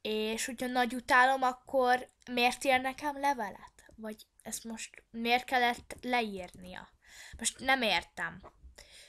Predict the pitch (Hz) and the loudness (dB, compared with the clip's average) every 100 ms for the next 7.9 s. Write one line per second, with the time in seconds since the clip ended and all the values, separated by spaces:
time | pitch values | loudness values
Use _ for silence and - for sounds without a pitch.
0 | - - _ _ - - 254 240 214 202 | -20 -20 _ _ -16 2 6 6 4 -2
1 | 214 214 208 202 190 - - - 254 254 | -2 -2 -2 -6 -8 -10 -18 -4 -2 -2
2 | 247 220 202 - 233 247 233 220 - 208 | -4 -4 -6 -6 -2 -2 -4 -6 -6 -10
3 | 208 - 269 247 - - 285 294 277 - | -14 0 2 2 0 10 10 12 8 4
4 | 247 226 247 254 247 - 226 208 196 - | -2 0 4 4 4 -4 -6 -4 -6 -10
5 | _ 214 208 202 - - 226 220 208 202 | _ -4 -4 -4 -8 -6 -4 -4 -6 -10
6 | 196 208 190 185 - _ - - - 202 | -12 -12 -12 -12 -18 _ -10 -10 -8 -12
7 | 196 214 208 220 214 208 214 196 196 | -12 -8 -6 -4 -4 -6 -6 -8 -10